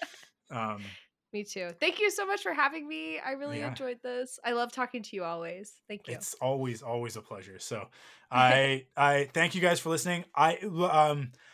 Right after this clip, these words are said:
Speaker 1: I don't know when we'll be back with more stuff. It'll probably be more Willow stuff before I jump into Obi-Wan Kenobi,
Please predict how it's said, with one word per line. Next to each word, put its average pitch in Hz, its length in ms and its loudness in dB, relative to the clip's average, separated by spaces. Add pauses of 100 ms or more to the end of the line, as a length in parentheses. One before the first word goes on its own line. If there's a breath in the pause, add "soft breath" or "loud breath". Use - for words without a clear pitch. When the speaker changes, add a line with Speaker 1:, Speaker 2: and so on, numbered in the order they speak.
(260 loud breath)
Speaker 1:
I 165 180 8
don't 208 220 6
know 185 160 8
when 175 260 2
we'll 165 160 2
be 156 120 -2
back 139 280 2
with 139 180 0
more 127 180 -2
stuff. - 360 -6 (300)
It'll 156 260 4
probably 165 840 2
be 151 220 -4
more 135 300 -4
Willow 127 320 -2
stuff 131 420 -2
before 123 420 -4
I 117 140 0
jump 113 300 -6
into 113 180 -6
Obi-Wan 113 480 -6
Kenobi, 117 480 -8